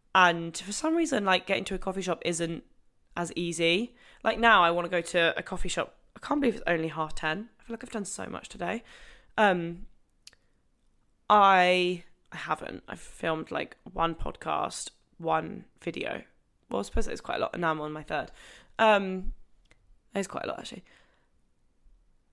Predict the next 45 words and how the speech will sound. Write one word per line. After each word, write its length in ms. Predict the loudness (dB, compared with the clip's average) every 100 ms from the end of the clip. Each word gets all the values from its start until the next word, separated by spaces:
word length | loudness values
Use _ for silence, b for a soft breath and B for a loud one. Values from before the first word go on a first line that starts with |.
| _ -10
What 120 | -6
was 80 | -6
I 40 |
saying? 360 | -8 -10 -8 -6 -6 -10 -20 _
Like, 180 | 4 6
yeah, 160 | 8 8
now, 360 | 8 6 8
I, 140 | 8 6 4
I 60 | 6
was, 120 | 6 2 -8 -8 -4
I 60 | -4
was 80 |
saying 220 | 0 2 4
now 140 | 2
'cause 120 | 0
I 40 | -2
thought 120 | 0
it 40 |
was, 100 | 0
like, 120 | -2
two 220 | -4 -6 6
P 160 | 6
M. 200 | 8 2
I'm 80 | 0
like, 160 | -2 0
"I 40 |
wanna 160 | 0 2
turn 140 | 0
up 100 | 0
to 80 | -4
a 20 |
coffee 220 | -4 -4
shop 160 | -4 -4
and 80 | -6
I 40 |
can't." 420 | 2 4 4 2 b b b _
You 100 | -6
absolutely 320 | 0 -2 -2
can. 380 | -4 -2 -2 -6 -20
It's 120 | -16
not 100 | -10
even 180 | -8 -6
midday. 460 | -6 -4 -4 -4 -8 b b b b -4
So, 640 | 2 8 10 10 8 2 -6 _ _ -2
yeah. 240 | 2 2